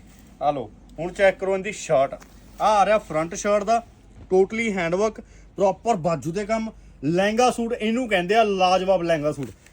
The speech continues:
ਔਰ ਚੈੱਕ ਕਰੋ ਜੀ, ਪ੍ਰੋਪਰ ਹੈਵੀ ਬੈਕ ਤੇ ਕੰਮ ਹੈ ਜੀ ਸ਼ਰਟ ਦਾ, ਓਏ ਹੋਏ ਹੋਏ। ਫਰੰਟ ਬੈਕ ਦਾ ਲਹਿੰਗਾ,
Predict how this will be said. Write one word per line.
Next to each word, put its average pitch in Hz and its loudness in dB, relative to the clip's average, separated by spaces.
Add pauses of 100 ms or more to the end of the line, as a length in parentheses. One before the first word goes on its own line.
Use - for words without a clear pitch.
(100)
ਔਰ 208 4
ਚੈੱਕ 208 4
ਕਰੋ 208 0
ਜੀ, 196 -4
ਪ੍ਰੋਪਰ 220 2
ਹੈਵੀ 202 2
ਬੈਕ 202 2
ਤੇ 262 2
ਕੰਮ 208 -2
ਹੈ 147 -4
ਜੀ 180 -8
ਸ਼ਰਟ 143 0
ਦਾ, 113 -10 (120)
ਓਏ 165 -2
ਹੋਏ 135 -6
ਹੋਏ। 104 -12 (380)
ਫਰੰਟ 233 2
ਬੈਕ 254 2
ਦਾ 254 2
ਲਹਿੰਗਾ, 233 0